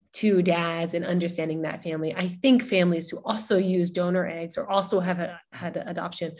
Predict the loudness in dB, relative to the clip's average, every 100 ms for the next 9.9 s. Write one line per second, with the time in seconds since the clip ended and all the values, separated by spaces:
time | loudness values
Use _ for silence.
0 | -20 0 4 4 4 2 2 0 0 2
1 | 0 0 -4 -6 -6 -6 -6 -8 -12 -4
2 | 0 2 0 0 0 2 2 0 -4 -20
3 | -6 0 2 2 0 0 0 0 0 -6
4 | _ _ _ _ 0 2 4 4 2 0
5 | -2 0 2 2 0 -4 2 4 4 4
6 | 2 0 -2 -6 -4 -4 -4 -4 -6 -8
7 | -6 -4 -2 -2 -2 -4 -2 0 2 0
8 | -2 -4 -6 -8 -8 -10 -6 -6 -4 -6
9 | -6 -4 -4 -6 -6 -6 -6 -10 -12